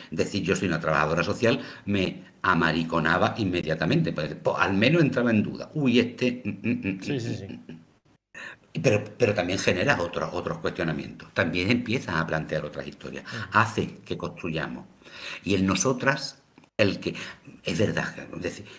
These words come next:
Speaker 1: queridosas compañerosas es un peñazo. Pero podemos
Speaker 2: <laughs>
Speaker 1: tra-, trabajar, trabajar sobre lenguaje inclusivo.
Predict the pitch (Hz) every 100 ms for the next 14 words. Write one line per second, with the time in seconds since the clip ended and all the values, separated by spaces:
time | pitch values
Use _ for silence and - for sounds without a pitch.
0 | - 117 98 92 131 - 156 - 135 123
1 | 117 107 135 - - - 95 92 90 76
2 | 76 - - 135 - - 117 107 90 95
3 | 185 - 87 80 - 85 82 92 87 -
4 | - - - 90 87 104 - 95 95 -
5 | - 104 101 85 80 82 80 82 - 80
6 | -